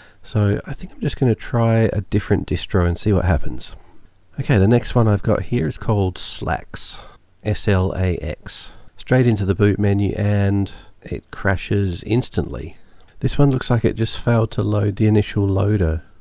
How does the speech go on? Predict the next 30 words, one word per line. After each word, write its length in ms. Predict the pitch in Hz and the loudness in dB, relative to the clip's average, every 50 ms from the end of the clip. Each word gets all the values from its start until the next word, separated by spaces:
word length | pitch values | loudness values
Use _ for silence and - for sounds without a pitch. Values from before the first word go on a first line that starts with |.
| - - - - | -20 -20 -18 -6
There 160 | - 127 123 | -4 0 2
are 140 | 127 120 113 | 2 2 2
quite 260 | - - 117 110 107 | 2 0 0 2 2
a 80 | 107 104 | 2 0
lot 180 | 101 104 98 95 | 0 0 -2 -2
of 80 | 87 | -2
distros 460 | - 104 98 - - 107 101 95 92 | -2 -2 -2 0 0 2 2 2 0
to 100 | - - | -2 -8
choose 300 | - - - 98 92 90 | -10 -2 0 0 0 0
from, 280 | - - 80 87 101 101 | -2 -2 -2 -2 -2 -4
so 160 | - - 113 | -4 -4 -4
I'm 120 | 117 127 139 | -4 -2 -4
just 160 | 160 - - | -6 -4 -4
gonna 220 | - 160 139 113 - - - - | -2 -2 -2 -2 -4 -8 -16 -18
keep 300 | - - 127 117 - - | -8 -4 -2 -2 -2 -2
moving 480 | - 101 107 107 104 92 101 101 98 | 0 2 2 2 4 2 2 2 2
on 200 | 92 82 85 107 127 | 2 2 0 0 -2
to 120 | 123 113 | -2 -4
see 300 | - - - - 110 107 | -4 -4 -2 0 0 2
what 160 | 104 110 - | 0 -2 -2
sort 180 | - - 110 101 | 0 2 2 2
of 120 | 98 92 | 4 2
results 420 | 95 95 90 92 92 - - - 107 | 2 2 2 2 0 0 -2 -4 -4
I 40 | 101 | -2
get 220 | - 95 - - | -2 -2 -4 -4
with 120 | - - | -6 -6
some 180 | - - 95 90 | -4 -4 -4 -2
of 40 | 87 | -2
the 120 | 90 85 | -2 -2
others. 420 | 78 76 69 - - - - - | -2 -2 -4 -8 -10 -12 -16 -18